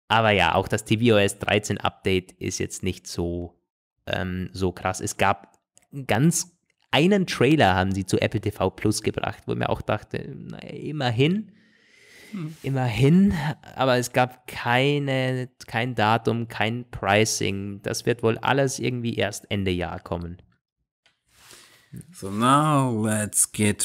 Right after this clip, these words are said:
Speaker 2: back to the Mac.
Speaker 1: Ja,
Speaker 2: Der
Speaker 1: einen
Speaker 2: Mac
Speaker 1: Punkt
Speaker 2: Pro
Speaker 1: haben wir noch
Speaker 2: ist
Speaker 1: in
Speaker 2: da.
Speaker 1: diesem, äh, Podcast. Der gute Mac Pro wurde tatsächlich,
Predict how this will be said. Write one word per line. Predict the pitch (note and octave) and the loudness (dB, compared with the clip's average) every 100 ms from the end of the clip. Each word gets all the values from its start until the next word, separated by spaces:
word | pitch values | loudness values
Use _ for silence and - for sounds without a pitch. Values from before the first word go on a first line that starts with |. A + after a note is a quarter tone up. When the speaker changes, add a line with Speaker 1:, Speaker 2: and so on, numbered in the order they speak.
| - | -2
Speaker 2:
back | G2+ F2+ - - | -2 -2 -6 -14
to | - G2 | -10 -8
the | F2+ | -6
Mac. | F#2 F2+ - - - - - - _ _ _ _ - - - - - - _ | -6 -6 -6 -10 -12 -16 -16 -18 _ _ _ _ -20 -20 -20 -20 -20 -20 _
Speaker 1:
Ja, | - - | -12 -10
Speaker 2:
Der | - F2+ | -8 0
Speaker 1:
einen | E3+ F3+ | 4 4
Speaker 2:
Mac | A#2 | 2
Speaker 1:
Punkt | B2+ C#3+ - | 0 0 -4
Speaker 2:
Pro | - | -2
Speaker 1:
haben | F#2+ F#2 F2 | 0 2 2
wir | F2 | -2
noch | F2+ | -4
Speaker 2:
ist | - - | -4 -6
Speaker 1:
in | G2 | -6
Speaker 2:
da. | F#2+ | -6
Speaker 1:
diesem, | F#2 F2+ F2 - - - - | -6 -6 -6 -10 -14 -16 -14
äh, | - - - _ - | -10 -8 -10 _ -8
Podcast. | - - - F#2 - C3 | -8 -6 -6 -4 -4 -2
Der | D#3+ D#3+ | -2 -2
gute | C3 C3+ C#3+ | -4 -2 0
Mac | D3+ - - | -2 -4 -2
Pro | G#2 G#2 | 2 4
wurde | F#2+ G2 F#2 | 4 2 0
tatsächlich, | G2 - G2+ - G#2 G2 | -4 -2 -4 -2 -4 -4